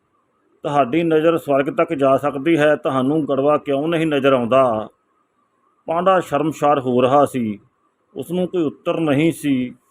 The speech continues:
ਸੁੱਝ ਰਿਹਾ। ਲੋਕਾਂ ਨੂੰ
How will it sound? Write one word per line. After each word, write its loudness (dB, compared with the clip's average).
ਸੁੱਝ -4
ਰਿਹਾ। 0
ਲੋਕਾਂ -4
ਨੂੰ -4